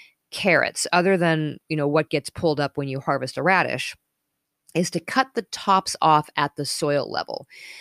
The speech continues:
So cutting them rather than pulling them reduces disturbances on the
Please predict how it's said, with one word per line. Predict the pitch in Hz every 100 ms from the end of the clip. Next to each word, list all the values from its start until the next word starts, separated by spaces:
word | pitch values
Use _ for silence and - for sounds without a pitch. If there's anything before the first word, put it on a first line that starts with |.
| -
So | - 147
cutting | - 269 285 254 185
them | 160 151 151 151
rather | 156 160 160 165
than | 151 143 139
pulling | - 254 240 190 156
them | 143 135 131 135 - - - - -
reduces | 196 160 196 202 208 190
disturbances | 175 - 175 160 156 - 147 143 139 -
on | 156 147 143 139
the | 147